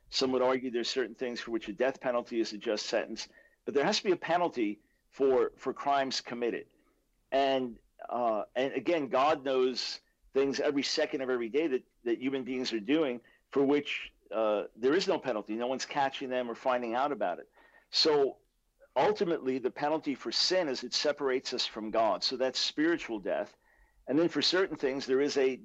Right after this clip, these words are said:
death penalty. And ultimately, our sins, our rebellion against God, our doing our own thing, our,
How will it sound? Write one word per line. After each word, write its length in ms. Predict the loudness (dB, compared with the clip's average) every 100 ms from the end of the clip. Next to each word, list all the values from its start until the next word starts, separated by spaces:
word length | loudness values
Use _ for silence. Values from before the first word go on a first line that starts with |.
| 0
death 340 | 2 0 -4
penalty. 520 | -4 -2 -2 -6 -14 _ -20 _ _ -4
And 140 | 2
ultimately, 680 | 4 2 2 -2 0 0 2
our 220 | 2 0
sins, 800 | 0 -2 0 0 0 -4 -8 -4
our 220 | 0 0 0
rebellion 460 | 0 0 2 2
against 380 | -2 -2 -2 0
God, 280 | 2 4 4
our 140 | 2
doing 340 | 0 -2 0 0
our 120 | 0
own 220 | 0 -4
thing, 440 | -4 -2 -2 -2
our, 240 | -2 -2